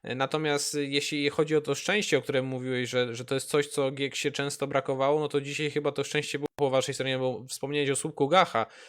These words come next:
a ja bym jeszcze wspomniał o tej sytuacji stuprocentowej, myślę,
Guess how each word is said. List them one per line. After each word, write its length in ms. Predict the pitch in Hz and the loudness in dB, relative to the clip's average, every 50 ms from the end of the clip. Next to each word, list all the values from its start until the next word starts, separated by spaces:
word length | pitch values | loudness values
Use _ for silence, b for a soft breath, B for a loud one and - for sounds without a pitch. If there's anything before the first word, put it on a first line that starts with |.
| B B B | B B B
a 80 | - - | 0 2
ja 80 | 127 139 | 2 2
bym 140 | 143 139 | 2 0
jeszcze 260 | 143 139 135 - - 143 | 0 -2 -2 -2 -4 -6
wspomniał 600 | - - - 139 139 139 143 139 135 127 127 131 | -4 -4 -4 -4 -2 -2 0 2 2 4 4 4
o 60 | 131 | 4
tej 140 | 131 139 131 | 2 0 -2
sytuacji 920 | - 143 139 139 131 123 123 120 120 - 131 131 131 131 139 139 - _ | -2 -4 -4 0 0 0 0 0 0 -2 -2 0 0 0 -2 -4 -6 _
stuprocentowej, 880 | - - - - 139 - 156 147 151 160 165 170 202 202 185 175 160 147 | -14 -10 -8 -6 -2 0 0 2 2 0 0 2 2 2 4 4 4 4
myślę, 400 | 135 127 120 - - 123 120 | 4 0 -2 0 2 2 2